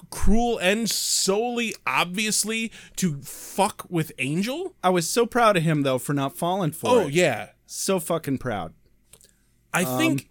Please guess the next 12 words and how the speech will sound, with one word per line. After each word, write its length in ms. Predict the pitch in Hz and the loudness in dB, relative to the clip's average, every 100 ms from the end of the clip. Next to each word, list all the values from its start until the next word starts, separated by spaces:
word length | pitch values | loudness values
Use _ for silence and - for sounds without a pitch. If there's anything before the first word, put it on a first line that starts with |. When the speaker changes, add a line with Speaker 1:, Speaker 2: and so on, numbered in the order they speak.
| - | -2
Speaker 1:
and 200 | 202 170 | -2 2
this 240 | 254 277 | 0 2
is 140 | 285 | 0
the 100 | 233 | 0
moment 340 | 208 196 196 165 | 2 2 0 0
where 160 | 165 | 2
I'm, 300 | 156 147 143 - _ | 2 2 -2 -8 _
I 180 | 135 123 | -6 -6
think 760 | 113 - - 185 220 - - - _ _ _ | -6 -12 -4 -2 -2 -4 -18 -20 _ _ _
maybe, 680 | 101 123 170 151 123 107 107 _ _ _ _ | -8 0 2 0 -4 -8 -14 _ _ _ _
just 640 | - - 262 247 247 - | -4 0 2 2 2 2
maybe, 600 | 214 208 175 143 113 113 | 4 6 6 2 -2 -6